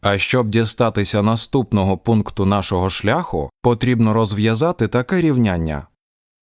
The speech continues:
Знаменники цих двох дробів рівні, однак відкидати їх просто так не можна, бо вони впливають на О Д З. Переносимо все в ліву частину та прирівнюємо до нуля. Це рівняння рівносильне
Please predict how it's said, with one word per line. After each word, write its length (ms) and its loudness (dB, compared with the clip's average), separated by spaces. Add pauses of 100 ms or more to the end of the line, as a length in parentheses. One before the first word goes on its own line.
(180)
Знаменники 880 0
цих 360 -2
двох 360 0
дробів 480 0
рівні, 480 0 (380)
однак 480 2
відкидати 760 0
їх 200 -2
просто 460 -2
так 300 -2
не 140 2
можна, 520 0 (220)
бо 200 2
вони 240 2
впливають 640 -2
на 320 0
О 140 2
Д 200 0
З. 340 -2 (720)
Переносимо 680 2
все 200 -2
в 120 -2
ліву 300 0
частину 680 -2 (260)
та 140 0
прирівнюємо 840 0
до 220 2
нуля. 420 0 (560)
Це 260 0
рівняння 580 2
рівносильне 800 0